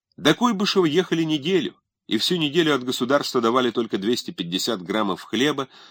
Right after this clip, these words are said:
впрочем, двойную блокадную норму, сушёную воблу и воду.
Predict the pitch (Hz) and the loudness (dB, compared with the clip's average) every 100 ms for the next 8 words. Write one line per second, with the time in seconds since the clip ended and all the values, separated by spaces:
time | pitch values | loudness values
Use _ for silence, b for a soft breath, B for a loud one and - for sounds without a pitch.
0 | b b b _ 127 127 131 107 110 135 | b b b _ 0 2 2 2 4 4
1 | 147 135 98 113 - 113 110 113 117 117 | 4 2 2 0 2 0 2 0 4 4
2 | 107 104 95 b b b - 131 147 185 | 4 0 -4 b b b -2 2 4 4
3 | 151 110 87 95 165 139 131 110 104 160 | 4 2 2 0 0 0 2 2 2 0
4 | 131 - | -2 -6